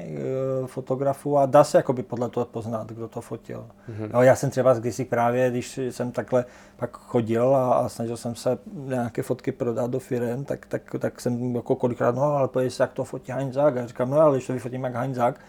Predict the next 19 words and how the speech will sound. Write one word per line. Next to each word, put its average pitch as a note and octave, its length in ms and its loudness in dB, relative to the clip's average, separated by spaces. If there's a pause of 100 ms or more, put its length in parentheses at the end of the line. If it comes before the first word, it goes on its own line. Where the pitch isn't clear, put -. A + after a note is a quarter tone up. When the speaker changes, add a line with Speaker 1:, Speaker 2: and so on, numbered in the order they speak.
(220)
Speaker 1:
tak C3 140 -4
to C3+ 100 2
bude C3 160 6
fotka C3+ 300 2
od C3 80 6
Heinze C3 260 -2
Zaka." C3 280 2
A A2 320 2
já A#2 160 2
mám B2 180 0
svůj C#3 220 -2
styl, G#2+ 280 -6
takže A#2 240 -4
Speaker 2:
Mhm. A#2+ 120 0
Speaker 1:
jako B2 200 0
snažil C3 280 -4
jsem C#3+ 140 -4
se C#3+ 120 0
jakoby D3 340 0